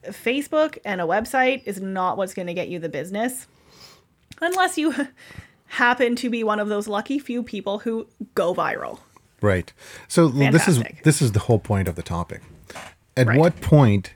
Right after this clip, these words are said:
Speaker 2: is having a Facebook page actually kind of a negative thing for you? Uh, because let's say you get on this, on this Facebook page, or let's say you get on Instagram, and you never post anything on Instagram. Let's say your Instagram is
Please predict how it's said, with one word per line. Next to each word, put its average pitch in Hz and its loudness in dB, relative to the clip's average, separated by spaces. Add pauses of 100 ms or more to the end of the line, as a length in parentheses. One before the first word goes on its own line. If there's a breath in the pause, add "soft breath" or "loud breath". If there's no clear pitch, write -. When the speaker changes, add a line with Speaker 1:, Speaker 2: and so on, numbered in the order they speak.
Speaker 2:
is 107 2
having 107 4
a 92 2
Facebook 92 -2
page 85 -2
actually 82 -2
kind 92 -2
of 80 -2
a 80 -4
negative 87 -2
thing - -8
for - -8
you? - -10 (580 loud breath)
Uh, 123 4
because 131 4
let's 135 6
say 165 6
you 151 8
get 107 4
on 101 4
this, - -2 (200)
on 95 -2
this 87 -4
Facebook 92 -4
page, - -6
or 90 -2
let's 82 -8
say 117 2
you 110 8
get 98 4
on 92 2
Instagram, 90 -4 (220)
and 95 0 (480 loud breath)
you 120 8
never 117 6
post 98 0
anything 92 0
on 85 -2
Instagram. - -6
Let's 107 0
say 151 6
your 143 6
Instagram 120 4
is 85 0